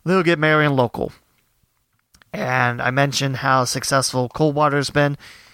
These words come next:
Yeah, I don't need to tell you that Marion Local has just been as successful as the Cavaliers. I tell you, something up north in, in the Upper Valley.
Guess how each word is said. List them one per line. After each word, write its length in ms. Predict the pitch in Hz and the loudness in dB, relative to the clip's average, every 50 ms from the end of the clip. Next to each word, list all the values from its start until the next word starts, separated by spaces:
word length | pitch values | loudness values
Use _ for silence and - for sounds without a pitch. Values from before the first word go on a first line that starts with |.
| - _ | -20 _
Yeah, 200 | - 147 143 135 | -2 0 2 2
I 80 | 131 131 | 2 2
don't 200 | 139 151 147 143 | 2 0 2 2
need 140 | 139 127 | -2 -2
to 80 | 123 117 | -2 -4
tell 220 | - - 139 131 | -2 0 2 2
you 340 | 127 123 123 123 123 120 120 - | 2 2 0 0 0 -2 -4 -2
that 160 | 117 131 123 113 | -2 -2 0 0
Marion 360 | 127 127 127 127 123 123 123 | 0 0 0 0 -2 -2 -2
Local 300 | 127 131 - - 117 117 | -2 -4 -2 -4 -6 -6
has 340 | - 135 131 120 117 - - | -4 -6 -6 -6 -8 -10 -10
just 380 | - 131 - - - _ - _ _ - _ 170 | -10 -8 -8 -8 -10 _ -18 _ _ -20 _ -14
been 200 | 180 113 107 - _ - | -14 -14 -14 -16 _ -8
as 300 | - 131 131 123 120 - | -6 -2 -2 -2 -2 -4
successful 640 | - - 127 - - - 113 110 - - 117 131 - _ - - - - - - _ _ _ _ - | -6 -8 -6 -6 -6 -6 -6 -8 -8 -10 -10 -12 -12 _ -20 -20 -20 -20 -20 -20 _ _ _ _ -4
as 420 | - - 147 139 123 120 - - - | 0 2 2 2 2 0 -4 -6 -8
the 160 | 131 - 127 - | -6 -8 -8 -6
Cavaliers. 720 | - 127 - - 117 107 92 82 78 - - - - - _ - - - - - - _ _ _ _ _ _ _ _ _ _ - | -2 -4 -4 -2 -4 -4 -4 -4 -4 -6 -8 -12 -14 -16 _ -20 -20 -20 -20 -20 -20 _ _ _ _ _ _ _ _ _ _ -16
I 80 | - | -10
tell 220 | - - 233 196 151 | -6 -2 0 0 0
you, 160 | - - - | 0 -2 -4
something 320 | - - 247 269 208 175 | -4 -4 -4 -4 -2 0
up 200 | 151 160 - - | 0 0 0 -2
north 540 | - 123 117 120 120 113 113 113 113 - - | -10 -4 -2 0 0 0 -2 -4 -6 -12 -14
in, 220 | - - - - - - | -16 -16 -16 -16 -12 -8
in 260 | - 113 127 127 131 | -8 -6 -6 -6 -8
the 320 | 160 156 143 120 117 120 - | -6 -4 -4 -2 -2 -2 -4
Upper 280 | - 127 - 127 117 | -4 -6 -6 -6 -4
Valley. 440 | 120 123 120 117 110 110 107 104 | -2 0 0 0 0 -2 -6 -8